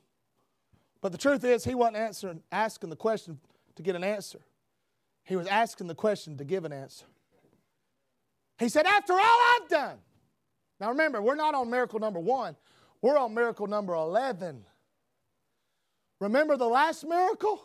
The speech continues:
What was it? Can anybody remember? It involved a boy, a widow, and a resurrection, right? Y'all remember that? Am I, you want me to preach it again? Hey, we'll just start all over. But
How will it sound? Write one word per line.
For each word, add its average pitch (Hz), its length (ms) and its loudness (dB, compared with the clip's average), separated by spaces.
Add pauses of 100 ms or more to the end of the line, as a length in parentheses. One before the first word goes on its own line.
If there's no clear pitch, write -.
(140)
What 294 200 2
was 302 240 4
it? 294 220 -6
Can 220 180 -2
anybody 285 320 2
remember? 294 460 -4 (720)
It 220 100 2
involved 269 420 2
a 202 300 -2
boy, 277 420 4 (760)
a 170 80 -2
widow, 285 580 4 (440)
and 202 120 -4
a - 20 -2
resurrection, 277 760 2 (200)
right? 262 300 0 (500)
Y'all 233 120 4
remember 285 240 0
that? 311 300 2 (240)
Am 214 140 0
I, 254 160 4 (200)
you 254 100 4
want 277 60 2
me 269 40 0
to 233 100 -2
preach 285 180 0
it - 60 -10
again? 285 280 -4 (240)
Hey, 311 120 6
we'll 302 140 4
just 311 240 -6
start 311 240 2
all 320 240 4
over. 285 120 -6 (260)
But 339 280 6